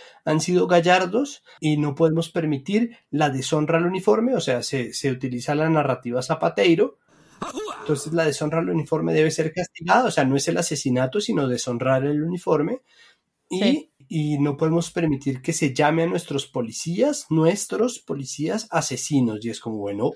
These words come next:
Speaker 1: más fácil sería decir, para, parafrasear a Lorena Beltrán, pues que no matarán a nadie si no los llamamos asesinos, <laughs> ¿no? Todo bien.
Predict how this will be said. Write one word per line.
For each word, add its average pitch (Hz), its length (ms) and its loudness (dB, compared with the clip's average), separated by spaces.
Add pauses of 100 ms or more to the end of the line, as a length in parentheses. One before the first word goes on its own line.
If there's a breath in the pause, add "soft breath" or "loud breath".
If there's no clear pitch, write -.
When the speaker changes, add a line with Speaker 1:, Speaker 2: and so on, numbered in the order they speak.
(280)
Speaker 1:
más 123 260 0
fácil 143 300 -2
sería 143 260 2
decir, 151 300 0
para, - 340 -4
parafrasear 117 760 0
a 120 120 -2
Lorena 117 400 -2
Beltrán, 147 500 -2 (500 soft breath)
pues 269 180 2
que 320 80 2
no 277 80 6
matarán 160 380 6
a 202 100 4
nadie 175 420 2
si 131 140 0
no 120 120 2
los 143 120 2
llamamos 123 400 0
asesinos, 151 560 -2 (100)
<laughs> - 100 -8
¿no? 175 240 6
Todo 131 280 2
bien. 147 240 2